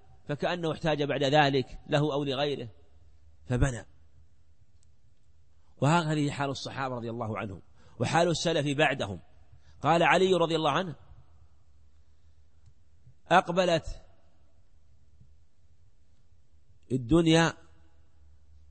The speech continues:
أو أدبرت مرتحلة وجاءت الآخرة مقبلة، ولكل من هنا ب-، ولكل منهما بنون،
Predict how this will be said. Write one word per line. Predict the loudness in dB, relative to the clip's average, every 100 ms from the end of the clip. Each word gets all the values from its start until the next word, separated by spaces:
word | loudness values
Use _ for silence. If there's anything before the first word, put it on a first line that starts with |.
| -20 -20 -20 -20 -20 -20 -20 -20 -20 -20 -20 -20 -20 -20 -20 -20 -12 -6
أو | -2
أدبرت | 0 0 -2 -4
مرتحلة | -6 -4 -4 -2 -6 -8 -16 -20 -20 -20 -20 -20 -20 -12 -2
وجاءت | 0 2 2 0 -2
الآخرة | 0 0 0 -2 -2
مقبلة، | -2 -2 -6 -8 0
ولكل | 2 2 2 0 -2 -4
من | -2
هنا | -2 -2 -2
ب-، | -4 -12 -6
ولكل | 0 2 0 0 0 0 -4 -4
منهما | -4 -4 -2 -2 0 0 0 2
بنون، | 4 4 2